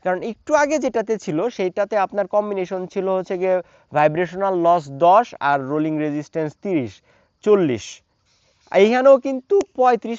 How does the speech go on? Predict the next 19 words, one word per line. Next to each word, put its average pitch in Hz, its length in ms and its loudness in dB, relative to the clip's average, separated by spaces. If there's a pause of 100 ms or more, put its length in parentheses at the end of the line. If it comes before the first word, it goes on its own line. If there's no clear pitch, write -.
(120)
plus 214 180 0 (120)
পাঁচ 240 320 0 (380)
চল্লিশ। 185 460 0 (840)
এ-, - 100 -4 (220)
এ-, 214 100 -8 (180)
এখন 226 240 -4
আপনি 226 260 -2
কোনটা 233 320 2
চুজ 175 140 -4 (100)
করবেন? 123 300 -2
এখন 208 200 -6
আপনার 214 240 -6
যদি 214 160 -8
একটু 233 120 -6 (100)
ঝাঁকি 170 340 -8
বেশি 240 160 -8
ভালো 214 300 -4
লাগে, 226 260 -6
তাহলে 190 180 -2